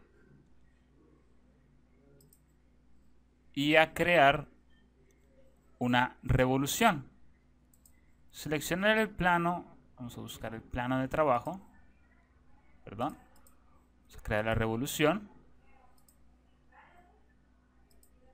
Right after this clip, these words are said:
Definir plano de trabajo.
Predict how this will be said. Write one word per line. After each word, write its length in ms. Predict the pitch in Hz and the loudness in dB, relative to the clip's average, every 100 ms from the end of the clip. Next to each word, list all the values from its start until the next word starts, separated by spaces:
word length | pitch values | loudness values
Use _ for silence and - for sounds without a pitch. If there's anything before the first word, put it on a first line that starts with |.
| 254 _ _ _ _ _ _ - _ - - - _ _ _ - _ | _ _ _ _ _ _ _ -20 _ -20 -20 -20 _ _ _ -20 _
Definir 580 | 180 175 190 165 180 - | -10 -2 0 0 -2 -6
plano 360 | - 123 123 | -2 0 2
de 120 | 123 | 0
trabajo. 560 | 127 175 151 139 196 | 2 6 6 6 -2